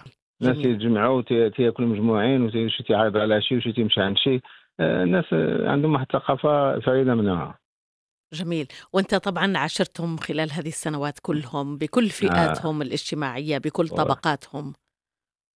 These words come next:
Speaker 1: كاين هنايا في الكوت ديفوار كاين اثنين وستين قبيلة، كل قبيلة تهضر باللغة ديالها. حنا
Speaker 2: و-
Speaker 1: بالطبع ما تنهضروش بهاد اللغات كلهم، كاين الفرنسية هي اللغة اللي ماشية، وكاين واحد اللغة تابعها تسمى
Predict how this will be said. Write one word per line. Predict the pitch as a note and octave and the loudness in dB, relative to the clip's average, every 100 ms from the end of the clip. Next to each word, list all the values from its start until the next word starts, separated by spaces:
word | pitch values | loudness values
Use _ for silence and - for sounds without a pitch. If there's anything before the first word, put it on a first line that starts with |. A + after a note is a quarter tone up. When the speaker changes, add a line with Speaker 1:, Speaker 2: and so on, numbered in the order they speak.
| _ _ _ - | _ _ _ 0
Speaker 1:
كاين | A#2 A#2 | 2 4
هنايا | A2+ A#2 A#2+ B2 | 4 4 4 2
في | - | -2
الكوت | G#2 - A2 | -4 -2 0
ديفوار | A2+ A2 C#3+ | 0 2 0
كاين | C#3+ C3 | 2 0
اثنين | A#2+ - D3+ D#3 | 0 0 2 2
وستين | C3 - D#3 | 2 0 -2
قبيلة، | - A2+ G#2 F#2 D2 - _ _ _ _ _ D3 | 0 0 2 2 0 -6 _ _ _ _ _ -2
كل | C3+ | -2
قبيلة | - A2+ B2 C#3+ | 0 0 2 0
تهضر | - A#2 A#2 | 0 0 2
باللغة | A2 A2 G2+ | 2 2 2
ديالها. | F#2+ F2 B1 - _ _ _ _ _ _ _ _ _ _ _ _ - | 2 0 -2 -10 _ _ _ _ _ _ _ _ _ _ _ _ 0
حنا | A2+ | 2
Speaker 2:
و- | G#2+ | 2
Speaker 1:
بالطبع | F#2+ C#3+ B2 | 0 2 2
ما | A2+ | 2
تنهضروش | G#2+ G2 G2+ A#2+ | 2 2 2 2
بهاد | G#2+ G#2 | 2 2
اللغات | G#2 G2 G2+ - | 2 2 0 0
كلهم، | G#2 G2+ C#3 D#3 - _ _ _ _ | -2 2 2 0 -4 _ _ _ _
كاين | A2 G#2+ | 0 2
الفرنسية | G2 - G#2 G2+ - F#2+ F#2 | 2 2 2 0 0 2 4
هي | F#2 | 4
اللغة | G2 F2+ F2 E2+ F2 F2 F#2 | 2 2 2 2 2 2 4
اللي | F#2 | 4
ماشية، | F#2+ F#2+ C#3+ | 2 2 0
وكاين | C#3+ B2 | 2 2
واحد | A#2+ G#2 G#2 | 2 0 -2
اللغة | G#2+ G#2 G#2 | 0 2 2
تابعها | F2+ F#2 F2+ G2 B2+ | 2 0 2 2 0
تسمى | - G#2+ - A2 G#2 | -2 -10 -8 0 0